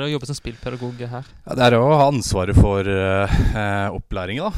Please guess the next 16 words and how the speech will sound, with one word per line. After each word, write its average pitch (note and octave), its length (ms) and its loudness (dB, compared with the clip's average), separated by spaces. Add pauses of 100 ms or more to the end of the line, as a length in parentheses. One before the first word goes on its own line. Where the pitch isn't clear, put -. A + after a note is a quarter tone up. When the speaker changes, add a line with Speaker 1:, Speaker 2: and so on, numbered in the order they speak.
Speaker 2:
til B2 640 0
masse A#2 260 -8
ungdommer G#2+ 320 -4
som A#2 120 -8
har G#2+ 240 -6
kjempestor F#2+ 520 -6
interesse F#2 380 -12
for, F2 260 -8
eh, F2+ 300 -12
spill, G#2 560 -10
gaming, G2+ 560 -10
eh, G2 260 -8
og, F#2+ 300 -12
og F#2+ 80 -12
særlig G2 340 -10
e-sport, F2+ 400 -14